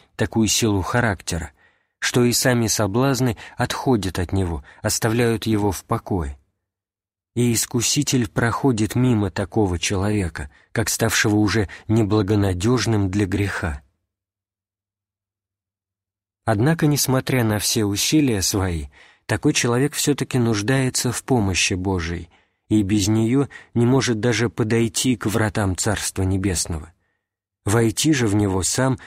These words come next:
ни в каком случае не может. Он должен быть введён туда Господом нашим Иисусом Христом –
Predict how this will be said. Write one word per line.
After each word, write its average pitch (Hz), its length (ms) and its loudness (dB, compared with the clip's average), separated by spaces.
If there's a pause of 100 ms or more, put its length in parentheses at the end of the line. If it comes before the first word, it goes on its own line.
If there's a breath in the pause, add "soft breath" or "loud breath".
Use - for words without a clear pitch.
(160 loud breath)
ни 110 140 4
в - 80 -6
каком 123 340 0
случае 113 500 0
не 95 140 2
может. 90 500 -2 (580)
Он 113 200 4
должен 101 480 2
быть 98 220 0
введён 98 560 0
туда 110 320 -2 (260 loud breath)
Господом 107 600 0
нашим 110 440 0
Иисусом 110 520 0
Христом – 107 640 -2